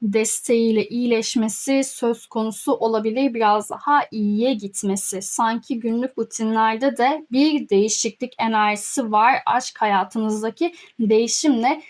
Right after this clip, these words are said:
e, gelecek olan kişi veya, e, o hareketlenme sizin enerjinizi de artırıyor, farkındalığınızı da artırıyor. Bakın ben size ne demiştim? Olgunlaşan bir süreç var şu an. Şu an o yolculuktayız.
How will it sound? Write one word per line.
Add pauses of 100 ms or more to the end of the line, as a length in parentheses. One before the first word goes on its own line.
(140)
e,
gelecek
olan
kişi
veya, (600)
e, (140)
o
hareketlenme
sizin
enerjinizi
de
artırıyor,
farkındalığınızı (680)
da
artırıyor.
Bakın
ben
size
ne
demiştim?
Olgunlaşan
bir
süreç
var
şu
an.
Şu
an
o
yolculuktayız.